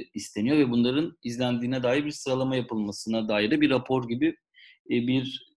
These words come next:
şey isteniyor. Çünkü çok uzun zamandır özellikle akademide, yani Oscar ödüllerinde zaten bu filmi izlemiyorlardır. E,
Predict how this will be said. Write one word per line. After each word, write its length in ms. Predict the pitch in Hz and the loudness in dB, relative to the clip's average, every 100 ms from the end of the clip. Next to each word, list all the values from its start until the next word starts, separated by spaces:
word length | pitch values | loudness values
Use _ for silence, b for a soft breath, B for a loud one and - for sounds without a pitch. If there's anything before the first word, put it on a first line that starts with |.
| - | -8
şey 200 | - 127 | 2 4
isteniyor. 480 | 104 - 87 120 160 | 2 -2 -4 -2 -2
Çünkü 420 | 147 147 170 170 B B | -2 0 0 0 B B
çok 240 | - 151 151 | -12 -8 -2
uzun 120 | 151 | 0
zamandır 580 | 143 139 143 165 160 - | 2 0 0 -2 -2 -6
özellikle 400 | 127 131 143 147 | -4 0 0 -2
akademide, 560 | 131 135 123 131 131 127 | -4 -2 0 0 2 0
yani 280 | 139 117 | 2 2
Oscar 360 | 117 113 - 135 | 2 0 0 0
ödüllerinde 720 | 110 107 101 95 113 147 147 B B B | 0 2 2 2 2 2 2 B B B
zaten 360 | - 131 139 139 | 0 2 4 2
bu 100 | 135 | 2
filmi 240 | 135 131 | 2 2
izlemiyorlardır. 1000 | 123 127 131 113 92 85 90 139 - - _ _ - | 2 2 0 0 0 -4 -4 -6 -6 -20 _ _ -8
E, 320 | 117 113 113 | -4 0 0